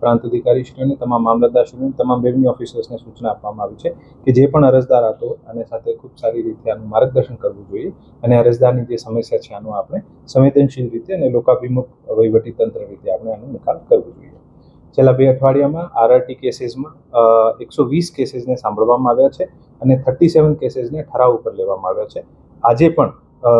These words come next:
લગભગ ચાલીસ જેવા કેસીસ છે, જે છે, આ સાંભળવાના છે. અ, એવી જ રીતે પુરવઠાના ટોટલ પચીસ જેવા કેસો જે છે, આને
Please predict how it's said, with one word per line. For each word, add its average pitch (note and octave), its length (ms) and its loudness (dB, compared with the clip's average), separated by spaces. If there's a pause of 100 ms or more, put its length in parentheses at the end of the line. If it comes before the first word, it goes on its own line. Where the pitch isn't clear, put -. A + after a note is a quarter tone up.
લગભગ A#2 360 0
ચાલીસ A#2 300 0
જેવા A2+ 140 6
કેસીસ G#2+ 380 -10
છે, F2+ 180 -16
જે A2+ 300 -4
છે, - 180 -6
આ - 380 -2
સાંભળવાના G#2+ 560 2
છે. - 400 -16 (240)
અ, C3 300 4
એવી C#3 180 4
જ E3 100 -6
રીતે D#3 220 -2
પુરવઠાના D#3+ 580 0
ટોટલ C3 760 -2
પચીસ D#3 320 2
જેવા C#3+ 220 4
કેસો B2+ 320 -10
જે A#2 160 -10
છે, A#2 180 -12
આને A2 580 -8